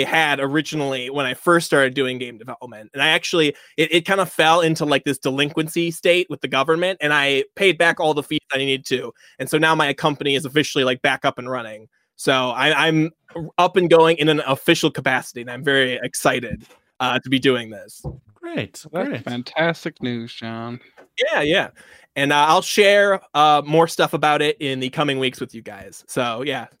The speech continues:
Speaker 1: stay tuned for that.
Speaker 2: Excited.
Speaker 3: Doo, doo, doo.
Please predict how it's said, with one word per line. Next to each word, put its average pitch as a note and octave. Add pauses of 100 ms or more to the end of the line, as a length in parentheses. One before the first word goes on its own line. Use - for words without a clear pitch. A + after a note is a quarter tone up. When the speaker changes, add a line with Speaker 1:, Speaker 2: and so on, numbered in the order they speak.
Speaker 1:
stay E3
tuned E3+
for C#3
that. C#3 (400)
Speaker 2:
Excited. A2+
Speaker 3:
Doo, A2
doo, E4 (140)
doo. C4